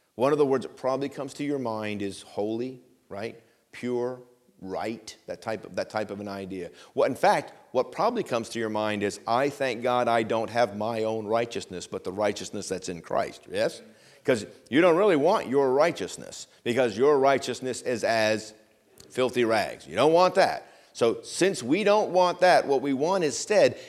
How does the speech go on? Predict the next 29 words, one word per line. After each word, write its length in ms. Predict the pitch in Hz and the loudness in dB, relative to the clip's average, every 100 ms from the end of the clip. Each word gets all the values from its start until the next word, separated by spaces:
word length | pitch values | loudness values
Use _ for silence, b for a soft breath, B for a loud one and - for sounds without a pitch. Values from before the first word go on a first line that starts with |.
| B | B
is 140 | 135 | 0
the 120 | 113 | 2
imputed 600 | 127 113 - 233 247 165 101 | -2 -2 -6 -4 0 0 2
righteousness 640 | 101 98 98 98 113 98 | 2 2 -2 -8 -8 -2
that 260 | 107 - - | -2 -2 -2
only 300 | 160 180 165 | -2 -2 -6
Christ 480 | - 151 143 127 - B B | -2 0 0 -4 -12 B B
can 200 | 127 113 | -2 2
give 220 | 127 110 | 0 0
us. 160 | 78 - B | -2 -12 B
Now, 220 | - 123 120 | 0 2 2
this 420 | 110 208 214 - | 6 4 4 -6
righteousness 1080 | 156 160 202 247 - 135 - 101 98 - - b b | -4 0 0 0 -4 -8 -6 -6 -6 -10 -16 b b
is 360 | 127 131 120 - - _ _ - | 2 4 2 -4 -16 _ _ -10
that 380 | 123 147 185 - | 2 4 4 2
which 160 | 147 | -4
we 160 | 139 143 | -2 0
have 140 | 135 | 0
been 160 | 127 123 | 0 -2
given, 340 | 117 160 165 | 0 0 0
and 100 | 139 | 0
we 100 | 123 | -2
saw 320 | 110 165 156 | -2 2 4
it 120 | 143 - | 2 0
clearly 480 | - 170 175 165 160 B - | -4 0 2 0 -2 B 4
all 340 | 143 185 208 | 8 8 8
through 440 | 202 180 190 185 | 4 0 2 2
the 120 | 170 147 | 2 0
book 420 | 131 151 - | 4 4 2